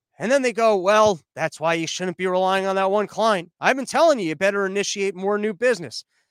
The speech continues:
Yeah, you've ruined these relationships. You've ruined that product.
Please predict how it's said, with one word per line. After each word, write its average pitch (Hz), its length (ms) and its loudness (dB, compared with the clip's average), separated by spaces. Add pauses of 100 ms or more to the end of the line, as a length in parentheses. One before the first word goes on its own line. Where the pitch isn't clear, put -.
(260)
Yeah, 294 120 -2
you've 240 380 -2
ruined 294 280 0
these 262 160 -6
relationships. 254 800 -4 (320)
You've 202 340 -6
ruined 294 320 2
that 262 180 -2
product. 240 600 2